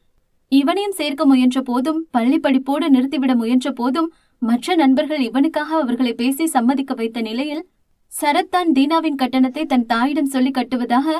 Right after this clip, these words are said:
அவர்களை சம்மதிக்க வைத்திருந்தான். கல்லூரியில் சேர்ந்த பின் என்னதான் தீனா பார்ட் டைம் வேலை செய்து படிப்பிற்கு பணம் சேர்த்தாலும்,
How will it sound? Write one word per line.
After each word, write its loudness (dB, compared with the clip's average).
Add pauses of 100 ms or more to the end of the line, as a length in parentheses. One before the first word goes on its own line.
(160)
அவர்களை 2
சம்மதிக்க 2
வைத்திருந்தான். -6 (580)
கல்லூரியில் 0
சேர்ந்த 0
பின் -2
என்னதான் 4
தீனா 4
பார்ட் 4
டைம் 2
வேலை 0
செய்து 0
படிப்பிற்கு 0
பணம் 2
சேர்த்தாலும், 0